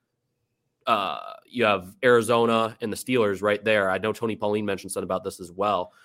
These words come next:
A lot of teams that could be in the center market that I think we could see a run on centers there. Joe Tippmann and John Michael Schmitz, they were guys we thought,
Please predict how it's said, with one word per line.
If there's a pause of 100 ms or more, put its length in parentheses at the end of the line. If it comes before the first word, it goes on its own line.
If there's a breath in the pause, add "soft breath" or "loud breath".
(140 soft breath)
A
lot
of
teams
that
could
be
in
the
center
market (880)
that
I
think
we
could
see
a
run
on
centers
there.
Joe
Tippmann
and (140)
John
Michael
Schmitz,
they
were
guys
we
thought,